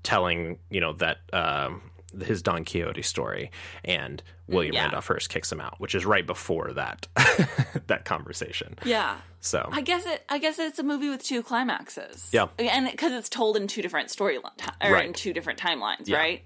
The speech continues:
Speaker 1: Yeah.
Speaker 2: Um, and I'm okay, I kinda like that. I'm okay
Speaker 1: Yeah.
Speaker 2: with that. I'm okay with, like, the more bombastic, like, visual story,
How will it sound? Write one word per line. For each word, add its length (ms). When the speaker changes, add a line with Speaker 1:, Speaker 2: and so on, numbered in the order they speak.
Speaker 1:
Yeah. 180
Speaker 2:
Um, 300
and 120
I'm 140
okay, 240
I 100
kinda 280
like 180
that. 300
I'm 140
okay 160
Speaker 1:
Yeah. 40
Speaker 2:
with 200
that. 260
I'm 140
okay 260
with, 180
like, 300
the 80
more 240
bombastic, 1120
like, 320
visual 640
story, 720